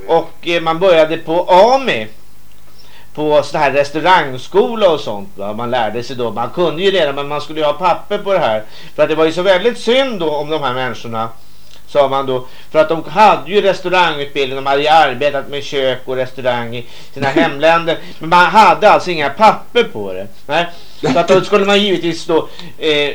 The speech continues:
Speaker 1: gå de här kurserna då och utbilda sig i det man redan kunde för att få papper.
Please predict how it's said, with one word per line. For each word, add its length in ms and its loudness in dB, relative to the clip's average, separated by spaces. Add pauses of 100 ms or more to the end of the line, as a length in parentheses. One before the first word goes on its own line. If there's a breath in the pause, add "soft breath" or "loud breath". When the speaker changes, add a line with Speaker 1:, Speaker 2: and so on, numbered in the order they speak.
Speaker 1:
gå 240 2
de 100 6
här 180 2
kurserna 600 0
då 260 2 (320 loud breath)
och 100 0
utbilda 640 6
sig 140 2
i 40 2
det 180 0
man 160 -2
redan 280 0
kunde 400 -2
för 100 -2
att 60 -4
få 100 -4
papper. 600 0